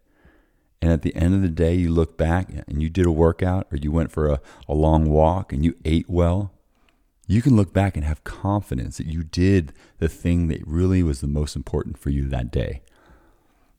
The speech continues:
If you set a goal the night before, "I'm gonna go get a workout in," and you do it, that builds confidence. You do that day in and day out. It doesn't even matter if anyone else knows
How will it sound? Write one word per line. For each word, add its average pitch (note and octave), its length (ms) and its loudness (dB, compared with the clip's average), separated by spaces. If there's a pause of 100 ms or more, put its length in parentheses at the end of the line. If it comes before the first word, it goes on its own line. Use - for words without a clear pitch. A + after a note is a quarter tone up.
(140)
If - 160 -4
you F#2+ 360 0 (100)
set F2+ 320 2
a - 20 4
goal E2 240 2
the E2+ 80 4
night E2+ 220 2
before, D2+ 560 -4 (500)
"I'm D2+ 100 -4
gonna D#2 140 0
go D#2 240 -2
get D2 140 0
a - 20 0
workout C2 460 -4
in," G#1 220 -12 (520)
and D2 240 0
you D2 60 -4
do E2+ 300 4
it, - 220 -2 (600)
that - 320 -2
builds D2 480 -2
confidence. C2+ 760 -6 (400)
You E2+ 140 2
do F2 140 2
that D2+ 280 -4
day E2 260 4
in F2 300 0 (360)
and C#2+ 140 -10
day E2+ 260 4
out. D2 320 0 (640)
It - 40 -6
doesn't C#3 220 0
even C3 220 4
matter G#2 260 4
if F#2+ 100 2
anyone A2 380 4
else F#2 220 2
knows E2+ 600 4